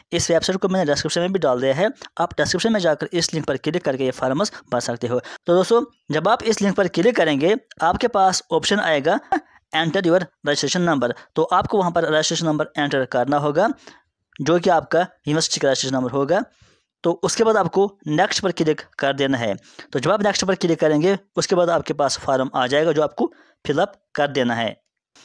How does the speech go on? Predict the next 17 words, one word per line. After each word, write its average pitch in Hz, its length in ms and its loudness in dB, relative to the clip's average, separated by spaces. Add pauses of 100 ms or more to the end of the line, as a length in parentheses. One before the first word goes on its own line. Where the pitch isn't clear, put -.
(260)
और 170 120 0
उसमें 190 220 0
आपको 175 240 0
फोटोग्राफ 180 400 2
भी 156 180 0 (220)
अपलोड 139 340 0
कर 135 200 0
देना 156 240 0
है। 185 180 0 (260)
उसके 147 160 -4
बाद 135 120 0
नेक्स्ट 143 240 -2
पर 135 120 -4
क्लिक 127 280 -4 (160)
कर 127 120 0
देना 147 220 0
है। 208 160 0